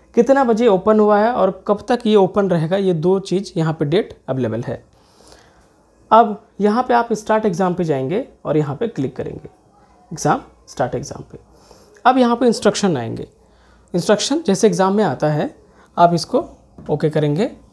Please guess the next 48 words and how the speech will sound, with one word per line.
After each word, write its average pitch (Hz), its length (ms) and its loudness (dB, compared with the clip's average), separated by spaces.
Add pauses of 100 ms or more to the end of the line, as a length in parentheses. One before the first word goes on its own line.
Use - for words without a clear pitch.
(160)
और 147 180 0
यहाँ 147 140 2
पे 139 100 -4
एग्जाम 160 260 0
स्टार्ट - 260 -6
करेंगे। - 420 -16 (840)
अब - 80 6
सबसे 277 400 0
इंपॉर्टेंट 214 680 0
यहाँ 208 220 0
पे 214 120 -4
क्या 147 260 0
है, 139 280 -4
इसकी 185 400 -6
सबसे 190 420 -2 (120)
खूबसूरत 185 480 -2
बातें 151 300 0
ये 131 200 0
हैं 151 260 -4 (600)
कि 269 100 4
आपको 247 340 2
ये 277 120 4 (160)
ऐसा 196 280 2
लेआउट 208 440 4
प्रोवाइड 160 340 0
हो 147 140 -2
रहा 127 180 -2
है 151 220 -6 (160)
जैसा 175 400 2
actually 240 400 -2
सीबीटी 202 420 0
मोड 180 260 2
में 190 80 2
होता 135 320 -2
है। 143 160 -4 (500)
अगर 170 200 4
आप 175 100 2
सीएसआईआर 160 540 0
का 170 120 -2
एग्जाम 147 340 0
देते 135 240 -4
हैं 185 280 -8
या 165 140 0
आईसीएमआर 147 500 0
का 170 120 -6
एग्जाम 139 280 -2
देते 123 220 -6
हैं, 147 240 -6